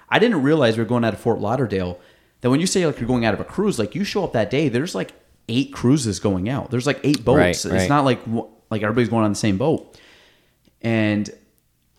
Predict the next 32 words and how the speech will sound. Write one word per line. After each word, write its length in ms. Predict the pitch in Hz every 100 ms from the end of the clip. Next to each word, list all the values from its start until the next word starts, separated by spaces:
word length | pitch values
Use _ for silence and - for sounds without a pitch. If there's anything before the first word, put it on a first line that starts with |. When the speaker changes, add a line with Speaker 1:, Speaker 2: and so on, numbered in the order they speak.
| _ _ _ _
Speaker 1:
I 180 | 117 156
didn't 180 | 151 104
know 140 | 117
this 120 | 104
at 80 | -
the 60 | -
time. 400 | - 165 160 113
The 60 |
people 200 | - -
we 60 | 107
were 80 | 98
going 240 | 120 151
with 160 | 120 104
had 100 | 95
been 140 | 101
on 100 | 98
a 40 |
cruise 200 | 95 104
before, 260 | 101 - 110
so 120 | 104
they're 80 | 117
telling 240 | 120 120
us, 120 | 110 -
like, 140 | 101
"No, 100 | 131
there's 200 | 127 127
more 160 | 143 139
than 100 | 107
one 160 | 104
boat 220 | 98 131
going 240 | 107 98 110
out." 420 | 135 - - _